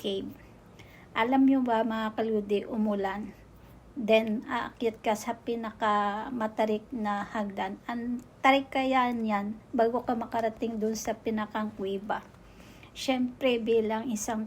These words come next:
takot sa height, nilakasan ko ng loob. <laughs> Dahan-dahan lang kami sa pag-akyat ng asawa ko at takot din yung asawa ko sa height. Kaya, ang ma-, hanggang makarating kami dun sa pinakang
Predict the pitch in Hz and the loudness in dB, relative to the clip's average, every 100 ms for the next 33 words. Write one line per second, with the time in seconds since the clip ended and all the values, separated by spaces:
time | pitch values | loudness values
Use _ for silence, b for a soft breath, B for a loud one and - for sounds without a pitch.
0 | 220 214 226 - 233 - 214 - 214 - | -4 -6 -8 -8 -6 -6 -6 -6 -8 -12
1 | - B B B B 247 220 208 208 220 | -20 B B B B -2 0 0 0 -2
2 | 214 233 240 226 220 208 208 202 214 202 | 0 -4 -2 -2 -2 -2 -2 -4 -2 -2
3 | 202 B B B B B B B B - | -2 B B B B B B B B -20
4 | - - - 302 - 220 233 247 240 240 | -20 -14 -12 -10 -2 2 4 2 0 2
5 | 220 226 233 233 214 220 - 214 214 202 | 0 0 -2 -2 -4 -4 -4 -4 -2 -6
6 | 208 - B B B B B B - - | -8 -12 B B B B B B -8 -6
7 | 226 226 254 240 - 226 214 240 220 214 | 0 0 -2 -6 -4 -2 -2 -4 -4 -4
8 | - 214 208 208 208 - 208 208 208 - | -2 0 2 0 -2 -6 -8 -6 -10 -6
9 | - - - - 220 220 220 - 220 202 | -4 -2 -4 -2 -2 0 -2 -4 -4 -2
10 | 208 208 208 - 208 185 202 185 - - | -6 -6 -8 -2 -4 -2 -6 -6 -10 -18
11 | B B B B - 247 233 247 220 220 | B B B B -6 0 2 2 2 0
12 | 220 - B B B 247 240 240 233 - | -4 -14 B B B -4 -2 -2 -4 -4
13 | - 262 262 262 262 262 254 247 254 240 | 2 4 4 4 4 2 -2 -2 -4 -2
14 | 226 226 214 226 226 - 226 233 220 226 | -2 -2 -4 -4 -4 -4 -6 -4 -4 -4
15 | 226 | -6